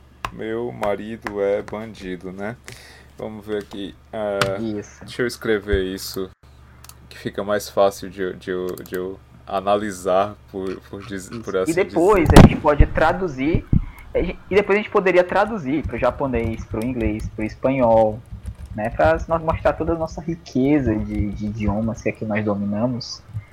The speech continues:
Speaker 2: pra ver como, até as questões de idiomas, pode botar no Google Chrome, no
Speaker 1: Como
Speaker 2: Google
Speaker 1: é,
Speaker 2: Tradutor
Speaker 1: como
Speaker 2: também, e ver como ficaria.
Speaker 1: Eu, eu, eu te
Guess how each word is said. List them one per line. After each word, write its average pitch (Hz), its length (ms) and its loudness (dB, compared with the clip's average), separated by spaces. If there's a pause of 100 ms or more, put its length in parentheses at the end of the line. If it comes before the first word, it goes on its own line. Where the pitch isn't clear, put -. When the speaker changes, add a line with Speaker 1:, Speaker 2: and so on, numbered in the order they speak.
(340)
Speaker 2:
pra 120 160 6
ver 113 220 2
como, 123 380 0
até 359 200 6
as - 100 0
questões 277 340 0
de 220 60 0
idiomas, 196 220 6
pode 147 180 4
botar 151 280 6
no 151 120 2
Google 135 380 4
Chrome, 120 320 2 (420)
no 131 80 -4
Speaker 1:
Como - 20 -2
Speaker 2:
Google 123 300 4
Speaker 1:
é, - 20 6
Speaker 2:
Tradutor 123 420 6
Speaker 1:
como 135 120 4
Speaker 2:
também, 127 220 2
e 135 40 -2
ver 135 160 2
como 139 180 -4
ficaria. 117 720 0 (840)
Speaker 1:
Eu, - 420 -2
eu, 123 220 -2
eu 120 320 0 (140)
te 147 300 -8